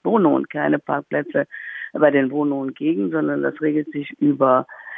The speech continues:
äh, Gemeinschaftsgaragen, wo die Parkplätze vermietet werden. Aber auch der Ein-, dass man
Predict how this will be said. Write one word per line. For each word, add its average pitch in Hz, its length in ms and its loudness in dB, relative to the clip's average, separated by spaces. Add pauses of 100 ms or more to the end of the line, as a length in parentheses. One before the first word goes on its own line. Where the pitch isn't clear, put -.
(160)
äh, 127 440 6
Gemeinschaftsgaragen, 147 1300 0
wo 143 80 -6
die 131 80 -6
Parkplätze 139 540 -4
vermietet 143 460 2
werden. 117 300 4 (600)
Aber 151 240 8
auch 160 80 4
der 143 180 2
Ein-, 131 220 -2 (180)
dass 143 160 -8
man 143 300 -6